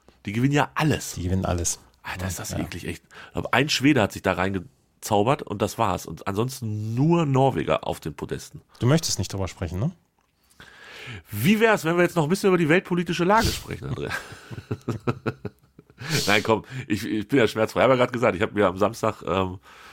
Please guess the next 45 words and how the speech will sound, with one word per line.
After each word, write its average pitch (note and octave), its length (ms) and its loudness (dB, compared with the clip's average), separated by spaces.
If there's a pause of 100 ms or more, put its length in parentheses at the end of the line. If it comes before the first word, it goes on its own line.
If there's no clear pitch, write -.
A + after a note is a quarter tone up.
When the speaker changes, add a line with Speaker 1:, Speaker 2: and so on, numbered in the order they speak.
(100)
Speaker 1:
vielleicht - 340 -6
ein F#2+ 160 0
halbes G2 320 2
zu G#2 80 -8
viel A#2+ 180 -2
gegönnt. G2 440 0
Ähm, G2 460 -6
das G#2+ 140 -4
war C#3+ 100 4
aber C#3+ 80 2
auch B2+ 100 -2
nötig, A#2+ 320 -4
um D2+ 80 -8
das - 140 -8
zu E2+ 100 -12
vergessen. E2+ 400 -10 (500)
Speaker 2:
Zwei D#3 280 4
null F3+ 140 8
nach E3+ 140 4
vier F3 160 4
Minuten. D#3+ 360 4 (1040)
Und C3 160 2
dann D#3+ 140 4
hast F#3+ 180 6
du F3+ 40 2
deine E3 280 4
Wette F3 240 4
aufgelöst C#3+ 580 2
mit, C#3+ 280 2 (500)
äh, B2 60 -4
Hannover B2 500 4
gewinnt. G#2+ 360 0 (200)
Speaker 1:
Nee, A#3+ 240 4
die D4 80 6
hat C4+ 60 2
sich G3+ 120 0
selbstständig F3+ 420 2
aufgelöst. A2 460 2
Das A#2 80 -4
ist D3+ 140 -8
so, F#3 160 -2
das F3+ 160 -6
ist - 100 -18
Speaker 2:
Ach - 80 -4
so. A3+ 60 6